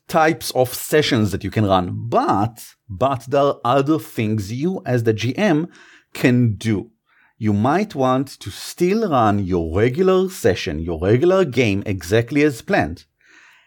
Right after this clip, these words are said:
despite not having within you the strength necessary to do so. You can still do it. Here are some tips. First,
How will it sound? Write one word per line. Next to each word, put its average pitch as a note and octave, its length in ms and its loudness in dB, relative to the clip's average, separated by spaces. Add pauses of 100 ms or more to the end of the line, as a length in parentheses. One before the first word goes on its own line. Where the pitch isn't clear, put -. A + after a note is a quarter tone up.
(880)
despite G3+ 840 -2
not E3 280 0
having D#3 520 0
within C#3+ 420 0
you D#3 400 0
the A2+ 120 0
strength C#3 380 0
necessary A#2 380 0
to G2+ 100 -4
do F2+ 120 -2
so. F2+ 240 -10 (640)
You C3 160 0
can B2 180 2
still F3+ 320 0
do E3+ 120 2
it. - 220 -8 (300)
Here E3+ 320 0
are F3+ 160 2
some G#2+ 540 -2 (280)
tips. - 360 -10 (680)
First, G#3 480 -4